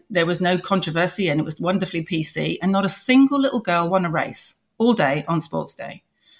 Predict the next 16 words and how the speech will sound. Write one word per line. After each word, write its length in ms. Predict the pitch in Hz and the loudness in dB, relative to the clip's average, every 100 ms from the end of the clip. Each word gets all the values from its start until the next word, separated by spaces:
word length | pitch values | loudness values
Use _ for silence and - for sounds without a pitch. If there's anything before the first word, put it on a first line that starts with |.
| _ | _
So 140 | - 269 | -6 0
what 200 | 339 269 | 4 6
message 560 | 247 277 269 - 170 | 8 6 2 -4 -2
are 80 | 180 | -2
we 120 | 180 | -2
giving 500 | 175 196 180 123 120 160 | -2 -2 -2 -4 -4 -2
our 160 | 156 | -2
girls 440 | 151 151 143 123 147 | 0 0 0 -2 -6
at 140 | - | -2
the 60 | 151 | 0
moment? 420 | 143 123 110 - | 0 -2 -4 -8
That 120 | 208 | -6
they're 80 | 240 | -4
just 320 | 240 302 302 285 | -2 -2 0 2
not 200 | 220 185 | 2 2
worthy. 460 | 226 269 - - | 0 -2 -6 -10